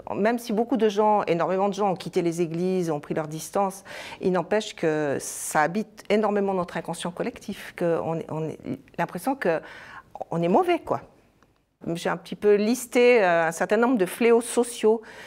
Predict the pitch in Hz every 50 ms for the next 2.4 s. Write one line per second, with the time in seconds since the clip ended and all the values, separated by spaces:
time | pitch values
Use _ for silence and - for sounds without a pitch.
0 | - - - - 160 165 160 165 - 180 - - 190 190 190 190 208 226 233 -
1 | - 180 190 185 180 - - - 180 160 170 180 208 247 269 247 214 - - 175
2 | 170 165 165 165 165 165 165